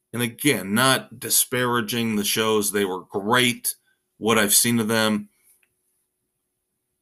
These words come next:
Awesome, awesome rock and roll shows. Touching moments, great moments. But there's a disconnect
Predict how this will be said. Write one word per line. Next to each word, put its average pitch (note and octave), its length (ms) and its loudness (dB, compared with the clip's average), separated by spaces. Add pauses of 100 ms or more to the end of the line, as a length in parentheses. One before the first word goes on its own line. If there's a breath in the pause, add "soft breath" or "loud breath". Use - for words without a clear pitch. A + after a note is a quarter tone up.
(360)
Awesome, B2 540 2 (240)
awesome A2+ 420 2
rock G2 240 0
and G2+ 120 -4
roll F#2 160 -4
shows. D#2+ 420 -8 (540)
Touching B2 440 2
moments, A2+ 600 2 (300)
great A#2+ 420 0
moments. G#2 680 0 (2500)
But E3 140 0
there's F#3 160 4
a D3+ 60 4
disconnect - 920 0